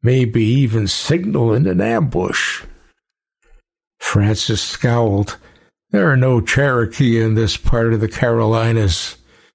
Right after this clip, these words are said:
at least none with a will to fight. Captain Moultrie and I made certain of that nearly twenty years ago."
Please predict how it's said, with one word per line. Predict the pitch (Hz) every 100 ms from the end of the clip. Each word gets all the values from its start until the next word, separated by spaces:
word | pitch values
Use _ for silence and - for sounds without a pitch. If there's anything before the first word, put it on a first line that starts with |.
| -
at | 131
least | 135 120 - 127
none | 123 120
with | 107 98
a | 110
will | 104 127 110
to | 113
fight. | 95 135 139 139 - - - - _ _ _ _ _ _ _ _ _ _ _
Captain | - 113 113 120
Moultrie | 101 107 120 - - 104
and | 95
I | 101 104
made | 110 107
certain | - - 113 143 123
of | 95
that | 104 120 95 107
nearly | 104 104 110
twenty | - 113 113
years | 107 123 120 98
ago." | 92 95 104